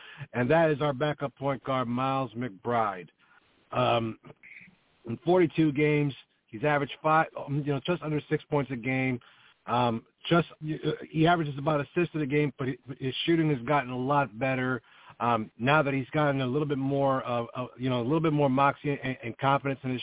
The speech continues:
shot, I'm gonna give him a solid B. Um, for me, s-, Deuce has taken some steps, um, especially now with, you know, Quickley being gone, with Grimes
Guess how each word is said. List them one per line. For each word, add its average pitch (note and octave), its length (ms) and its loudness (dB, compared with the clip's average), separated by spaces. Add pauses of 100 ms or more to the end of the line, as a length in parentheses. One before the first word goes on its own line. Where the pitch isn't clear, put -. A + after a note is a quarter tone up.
shot, C3 240 2 (500)
I'm F#3+ 120 2
gonna E4+ 140 4
give C#4 180 0
him C4 220 4
a G3 140 2
solid G#3+ 380 2
B. D#3+ 340 -4 (120)
Um, B2 460 -6 (280)
for D3 100 0
me, F#3 180 0 (140)
s-, D3 60 -6 (600)
Deuce G3 280 2 (240)
has D3+ 160 0 (100)
taken E3+ 360 -2
some D3+ 120 -4 (100)
steps, - 320 -2 (600)
um, C3 180 -2 (180)
especially G3+ 400 0
now F#3 380 4
with, D#3+ 320 0 (240)
you D#3 100 -2
know, D3 240 2
Quickley F3 420 -2
being D#3+ 280 0
gone, D#3 480 2 (180)
with A2 220 -2 (580)
Grimes E3 400 2